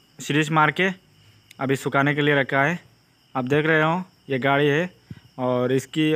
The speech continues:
हम body paint करने वाले हैं। हम कैसे करेंगे, आप देखते रहिए, पता चल जाएगा। और किस तरह से करेंगे तो कैसा reaction आएगा, कैसा वो body आएगा,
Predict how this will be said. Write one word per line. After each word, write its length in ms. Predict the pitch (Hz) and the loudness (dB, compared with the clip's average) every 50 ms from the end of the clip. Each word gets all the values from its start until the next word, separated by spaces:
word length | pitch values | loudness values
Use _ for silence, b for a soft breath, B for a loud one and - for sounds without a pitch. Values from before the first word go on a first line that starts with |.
| 151 - - | -2 -4 -6
हम 260 | 139 139 143 139 131 127 | -4 -2 -2 0 0 2
body 240 | 135 139 147 151 147 | 2 2 2 2 0
paint 220 | 151 151 147 131 | 0 -2 -2 -2
करने 220 | - 143 139 139 135 | -2 0 0 2 2
वाले 340 | 135 131 131 131 131 131 | 2 2 2 2 0 0
हैं। 120 | 139 165 165 b b b b b b b b | 0 -2 -6 b b b b b b b b
हम 260 | 135 131 139 143 151 151 185 _ _ _ - - | -6 -4 -4 -4 -6 -8 -12 _ _ _ -4 -2
कैसे 260 | 147 151 147 - 170 | 0 0 2 0 0
करेंगे, 340 | 160 175 165 165 170 165 160 165 | 2 2 2 2 2 2 4 4
आप 140 | 156 156 147 | 4 4 2
देखते 360 | 139 143 147 143 - - 156 | 2 0 0 0 0 0 2
रहिए, 320 | 151 151 147 151 175 180 - - _ _ _ - | 2 2 2 2 0 -2 -4 -10 _ _ _ -6
पता 180 | 139 127 139 143 | -4 -2 -2 -2
चल 200 | 131 - 147 139 | -2 -2 -2 0
जाएगा। 300 | 139 139 135 135 156 170 170 - b b b b b b b b b b | 2 2 2 0 -2 -4 -6 -8 b b b b b b b b b b
और 360 | 135 131 131 127 127 123 120 - - _ _ _ _ - - - | -2 0 0 0 0 -2 -4 -6 -14 _ _ _ _ -12 -6 -4
किस 180 | 165 170 - - | -4 -2 0 2
तरह 200 | 180 165 165 160 | 2 2 2 2
से 120 | 160 175 | 0 -2
करेंगे 380 | 165 170 165 156 160 160 160 160 | -2 0 0 0 2 2 0 0
तो 120 | 147 165 170 175 175 170 - _ _ _ _ _ _ _ _ _ _ - | 0 0 0 -2 -2 -4 -8 _ _ _ _ _ _ _ _ _ _ -10
कैसा 380 | - 160 151 143 139 - 175 165 | -2 0 0 0 2 2 4 4
reaction 380 | 156 147 143 143 - 170 160 156 | 4 4 2 0 -2 -4 -2 -2
आएगा, 280 | 151 147 147 151 151 151 160 156 B B B B B B B - | 0 0 2 2 2 0 0 -4 B B B B B B B -2
कैसा 320 | 147 139 135 131 135 156 | 0 0 0 0 0 0
वो 140 | 151 151 151 143 | 2 2 0 0
body 300 | 135 143 147 143 147 147 | 0 0 2 2 2 2
आएगा, 300 | 143 143 143 135 147 | 2 0 0 0 0